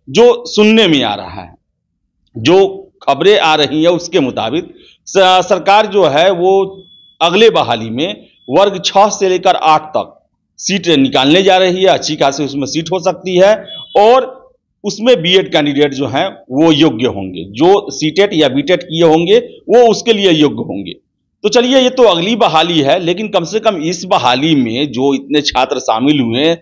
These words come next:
आ, पौने चार लाख के आसपास, उनको यह स्पष्ट कर देना चाहिए सरकार के द्वारा कि हाँ, आपका बहाली जो है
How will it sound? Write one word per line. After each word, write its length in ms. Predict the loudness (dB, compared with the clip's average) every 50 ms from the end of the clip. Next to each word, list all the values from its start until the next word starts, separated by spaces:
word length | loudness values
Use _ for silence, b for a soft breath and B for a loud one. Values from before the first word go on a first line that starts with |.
| _ _ _ _ _ _ -2 0
आ, 200 | 2 2 2 0
पौने 360 | 0 0 2 2 4 2 2
चार 300 | 2 2 2 2 2 2
लाख 220 | 0 0 0 0 -2
के 60 | 0
आसपास, 540 | 0 0 -2 -4 -2 0 0 2 2 -2 -6 -16 _ _ _ _ _ _ _ _ _ -2
उनको 300 | 0 0 2 2 2 2
यह 220 | 4 4 4 4 2
स्पष्ट 340 | 0 -2 -2 -2 -2 -2 -2 -2
कर 120 | -2 0
देना 240 | 0 0 0 0 -2
चाहिए 340 | -2 -2 -4 -4 -4 -6 -4
सरकार 360 | -4 -4 -4 -2 -2 -2 -2
के 160 | -2 -4 -6
द्वारा 320 | -2 0 0 2 2 2 0
कि 280 | 0 -4 -4 -2 0
हाँ, 340 | 0 2 2 2 2 2 2 2
आपका 920 | 2 4 4 2 0 -4 -12 _ _ 0 2 4 4 4 4 2 0 -4 -12 -20 _ -10
बहाली 500 | -4 -4 -2 0 0 0 0 0 -4 -6
जो 180 | -4 -4 -2 0
है 260 | 0 0 0 B